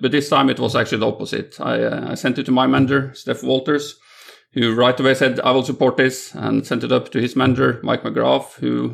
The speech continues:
almost also right away sent a mail back saying, "Yep, I already going to bring this up with my manager." And I think it was, like, four days and we had approval to, uh, to hire, uh, Lucas. So, um,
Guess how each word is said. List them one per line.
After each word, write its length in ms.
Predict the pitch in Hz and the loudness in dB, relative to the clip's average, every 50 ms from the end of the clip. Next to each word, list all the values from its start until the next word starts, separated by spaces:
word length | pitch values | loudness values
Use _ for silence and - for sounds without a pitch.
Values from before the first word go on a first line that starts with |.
| 139 | -6
almost 320 | - 131 127 127 123 127 - | -4 -2 0 0 0 -2 -2
also 160 | 131 120 139 | -2 -2 0
right 240 | 123 127 127 127 139 | 2 2 2 2 2
away 120 | 139 131 | 0 -2
sent 240 | 127 139 135 123 - | 0 -2 -4 -4 -2
a 260 | 135 127 123 127 123 | -2 -2 0 0 0
mail 220 | 123 127 131 127 127 | 0 0 0 0 0
back 200 | 127 135 123 - | 0 -2 -2 -2
saying, 380 | - 131 131 135 131 135 123 - | -2 -2 -2 0 0 -2 -2 -4
"Yep, 280 | - - 147 147 147 - | -2 0 0 0 0 -2
I 40 | |
already 440 | 151 131 131 127 131 127 123 123 117 113 - | -2 -2 0 0 0 0 0 0 -2 -4 -6
going 140 | - 123 117 | -6 -4 -4
to 60 | 117 | -2
bring 180 | 123 127 127 | 0 0 2
this 160 | 127 123 - 135 | 2 0 0 -2
up 120 | 123 - | -4 -4
with 160 | 123 - - | -4 -6 -4
my 140 | 123 123 123 | -2 0 2
manager." 460 | 131 139 143 143 139 160 160 160 - - - - - - - - _ _ - | 2 2 2 2 2 2 0 -2 -6 -12 -20 -20 -20 -20 -20 -20 _ _ -4
And 440 | - 120 117 120 123 110 - - - | 0 2 4 4 4 2 0 -2 -2
I 80 | - | -2
think 200 | 117 139 143 127 | 0 2 2 2
it 60 | 127 | 2
was, 220 | 123 123 123 - - | 0 0 -2 -2 -2
like, 280 | 113 113 - - - | -2 0 -2 -2 -6
four 280 | - - - 127 123 123 | -8 -2 2 2 4 4
days 280 | 110 117 117 113 - 113 | 4 4 4 2 2 0
and 100 | 113 110 | 0 0
we 60 | 107 | 0
had 180 | 110 120 110 | 2 0 0
approval 520 | 117 - - - 120 110 104 101 104 - - - | 0 0 0 2 2 2 2 0 0 -2 -4 -6
to, 260 | - 110 110 113 107 | -4 -2 0 0 0
uh, 480 | - 110 - 113 113 107 107 - - | 0 0 -2 -4 -4 -4 -4 -6 -6
to 120 | - - 127 | -4 -2 0
hire, 480 | - 123 117 110 - 98 - 123 - - - - | 4 4 4 4 4 2 0 -2 -6 -10 -8 -6
uh, 120 | - 69 | -4 -4
Lucas. 440 | 71 67 - 123 - - 71 - - | -2 -2 -2 -2 -2 -2 -4 -4 -2
So, 240 | - 117 120 110 123 | -2 0 0 2 2
um, 300 | 123 120 - - - | 0 0 -2 -4 -6